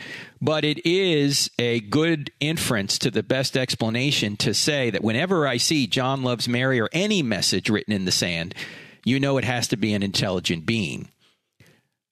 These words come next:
And that's what you, we do to get at the past. It's called the principle of uniformity, that, that causes in the past were like those in the present. If "John loves Mary" requires an intelligent being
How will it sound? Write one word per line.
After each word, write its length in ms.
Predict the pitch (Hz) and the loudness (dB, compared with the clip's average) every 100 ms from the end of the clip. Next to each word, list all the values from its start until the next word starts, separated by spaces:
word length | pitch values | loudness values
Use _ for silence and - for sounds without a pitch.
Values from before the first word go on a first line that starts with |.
| _ | _
And 340 | 92 92 90 92 | -4 -2 -2 -2
that's 300 | 127 143 - | -2 -2 0
what 180 | 131 - _ - | 0 -2 _ 0
you, 120 | 113 | 2
we 140 | 113 | 2
do 220 | 104 127 | 2 2
to 40 | 107 | 2
get 140 | 117 | 0
at 220 | 110 107 | 0 -2
the 60 | - | -4
past. 460 | - 143 92 - 143 | -2 -2 -2 -2 -2
It's 100 | - | 0
called 200 | 196 151 | 0 0
the 60 | |
principle 440 | 139 185 160 151 143 | -2 0 0 0 0
of 120 | 117 | 0
uniformity, 640 | 131 117 - 135 107 80 | 0 0 0 0 0 -2
that, 160 | 76 113 _ 180 - - - | -2 -4 _ -12 -12 -8 -2
that 240 | 123 - - _ | -2 -4 -12 _
causes 440 | - 208 226 185 147 | 0 2 2 2 2
in 140 | 151 | 0
the 80 | 135 | 0
past 680 | - 160 113 87 - - - - - _ _ _ _ _ _ _ - | 0 0 0 -2 -2 -4 -6 -20 -20 _ _ _ _ _ _ _ -2
were 240 | 135 151 147 | 2 2 2
like 320 | 147 156 151 | 2 0 -2
those 400 | 135 135 127 117 | 0 2 2 2
in 140 | 120 | 0
the 100 | 107 | 0
present. 480 | - 117 98 82 76 - | 0 0 0 -2 -4 -4
If 160 | 127 | -4
"John 380 | - 160 196 240 | 0 0 0 0
loves 320 | 214 196 151 | 2 0 0
Mary" 420 | 151 165 175 135 120 | 0 2 2 2 2
requires 840 | 120 - 131 156 147 113 110 - | 0 0 0 0 0 2 2 0
an 140 | 120 | -2
intelligent 760 | 113 110 151 139 131 131 107 - | -2 -2 0 0 0 -2 -2 -2
being 500 | 120 123 82 85 120 | -2 0 -2 -4 -6